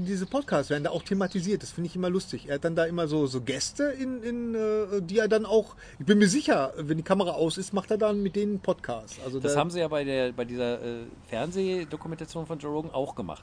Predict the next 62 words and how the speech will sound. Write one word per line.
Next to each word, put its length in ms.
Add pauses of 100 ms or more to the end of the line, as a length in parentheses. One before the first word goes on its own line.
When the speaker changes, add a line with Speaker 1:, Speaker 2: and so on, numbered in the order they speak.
(160)
Speaker 2:
Auch 140
der 240
Duncan 260
Trussell 260
kommt 180
da 40
ja 140
auch 180
vor. 180
Speaker 1:
Ah, 60
ja, 160
ja, 200
bei, 240
bei, 280
ja, 120
Speaker 2:
Bei 140
Speaker 1:
ja, 120
Speaker 2:
dieser, 320
Speaker 1:
ja. 40
Speaker 2:
äh, 200
Joe 240
Rogan 260
Questions 460
Everything. 440
Speaker 1:
Ja, 120
Speaker 2:
Und 80
dann 60
Speaker 1:
aber 120
die 60
fand 200
ich 80
immer 160
sehr 180
zahm, 500 (120)
so 120
Speaker 2:
Ja, 180
Speaker 1:
diese, 120
Speaker 2:
diese, 160
Speaker 1:
diese 140
Speaker 2:
ich, 40
wie 60
gesagt, 240
Speaker 1:
Podcasts, 340 (280)
Speaker 2:
da, 60
Speaker 1:
aber, 180
ja. 60
Speaker 2:
äh, 40 (260)
also 260
Marc 240
Maron, 300
jetzt 160
mal 80
auf 200
die 100
Gästeliste 480
zu 100
gucken, 200
hatte 160
in 80
den 80
letzten, 440
äh, 200